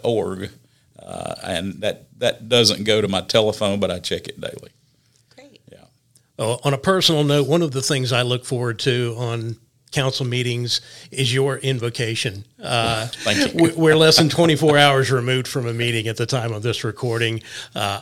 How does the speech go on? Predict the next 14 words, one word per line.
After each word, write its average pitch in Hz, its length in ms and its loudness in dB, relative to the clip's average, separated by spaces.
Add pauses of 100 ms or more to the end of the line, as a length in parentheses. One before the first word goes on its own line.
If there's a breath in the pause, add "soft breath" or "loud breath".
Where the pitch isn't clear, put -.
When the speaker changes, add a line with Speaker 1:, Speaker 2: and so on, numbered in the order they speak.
Speaker 3:
obviously, 131 680 2
it's 107 100 -4
very 113 240 -2
heartfelt, 117 600 -2
very 113 480 -2
thoughtful, 113 840 -2 (340 loud breath)
and, 107 540 -4
uh, 107 220 -2
it, 120 360 -2
it's 117 280 -2
just - 460 -2 (360)
such - 500 2
a 120 80 -2
great 123 420 -4